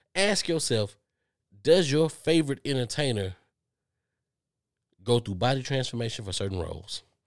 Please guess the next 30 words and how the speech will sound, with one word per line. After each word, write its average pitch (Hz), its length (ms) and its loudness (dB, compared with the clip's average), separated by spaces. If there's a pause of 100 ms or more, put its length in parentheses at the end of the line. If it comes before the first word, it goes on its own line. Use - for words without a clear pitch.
(680)
Do 117 260 2
they 107 600 0 (1160)
step 165 320 4
outside 135 460 2
the 110 60 -4
box 101 640 2 (520)
to 110 120 -2
make 117 320 0
you 120 100 -2
forget 101 440 0 (120)
that 98 300 -2 (140)
they 107 220 -4
are 104 200 0
your 98 180 -2
favorite 90 340 -4
entertainer? 92 600 0 (720)
Do 117 180 0
they 113 160 2
make 147 380 -2
you 143 140 -4
look 113 400 -4
at 123 160 0
them 101 360 2
when 147 300 2
they 123 200 0
are 113 180 4
performing 110 600 0
and 87 80 -6
be 92 80 -6
like - 460 -6